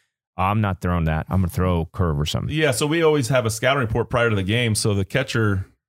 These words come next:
Speaker 2: you know, knows exactly what hitters' weaknesses are, what they can and can't do. Then they have to know kinda what the pitcher can and can't do. But ultimately, the, the saying in, in professional baseball is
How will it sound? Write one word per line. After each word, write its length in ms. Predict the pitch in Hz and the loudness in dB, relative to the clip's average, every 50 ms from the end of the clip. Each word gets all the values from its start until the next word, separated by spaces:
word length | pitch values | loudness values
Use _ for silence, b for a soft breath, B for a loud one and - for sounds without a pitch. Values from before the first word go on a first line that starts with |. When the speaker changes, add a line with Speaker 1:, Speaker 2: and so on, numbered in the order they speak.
| _ _ _ _ _ _ | _ _ _ _ _ _
Speaker 2:
you 120 | 110 110 | -2 -2
know, 120 | 101 95 92 | 0 0 0
knows 360 | 87 101 110 113 113 113 107 | 0 2 2 2 2 2 0
exactly 480 | 101 87 92 110 113 110 107 - 104 104 | -2 -2 0 0 0 0 0 0 -2 0
what 180 | 98 104 - | 0 0 0
hitters' 500 | - 104 107 104 104 101 98 92 - - - | 0 0 0 0 0 0 0 -2 -4 -6 -2
weaknesses 560 | - 98 107 107 - - 101 - 104 98 90 | 0 0 0 0 0 -2 -2 0 0 0 0
are, 200 | 98 98 98 95 | 0 2 2 2
what 200 | 98 95 98 92 | 0 0 -2 -2
they 100 | - 95 | -2 -4
can 200 | 92 - 104 98 98 | -2 -2 -2 0 0
and 60 | 90 | 0
can't 220 | - 98 92 - - | 0 -2 -2 -2 -2
do. 320 | 98 95 95 95 98 92 - | -2 0 0 0 0 0 -2
Then 240 | - 104 107 104 | -2 -2 0 0
they 100 | 104 104 | 0 0
have 160 | 104 101 98 - | 0 0 -2 -2
to 80 | - 95 | -2 -2
know 220 | 95 98 98 95 | 0 0 0 0
kinda 220 | - 101 98 98 | 0 0 0 0
what 140 | 95 95 92 | 0 0 -2
the 60 | - | -4
pitcher 320 | - - - 101 - - 95 90 | -4 -4 -4 -2 -2 -2 -4 -2
can 180 | - 101 95 | -2 0 0
and 140 | 95 90 90 | 0 0 0
can't 240 | - 95 87 - - | -2 -2 -2 -2 -2
do. 260 | 92 95 98 98 98 b b b b b _ - | 0 0 2 0 0 b b b b b _ -4
But 120 | 101 107 | -2 0
ultimately, 520 | 127 147 143 - 113 110 104 76 104 110 107 | 0 0 0 0 -2 0 0 0 0 0 0
the, 220 | 98 101 101 98 - - | 0 0 0 -2 -2 -4
the 120 | - 98 98 | -4 -4 -2
saying 340 | - - 131 135 135 131 120 | -2 0 0 0 0 2 0
in, 180 | 110 101 90 - - | 0 0 -2 -4 -4
in 100 | - 92 | -4 -4
professional 420 | 87 - - 113 117 113 - 104 92 | -2 -2 -2 0 0 0 -2 -2 0
baseball 460 | 95 98 92 90 - 98 101 98 95 | 0 0 0 -2 -2 -2 0 0 0
is 140 | 98 85 b | -2 -4 b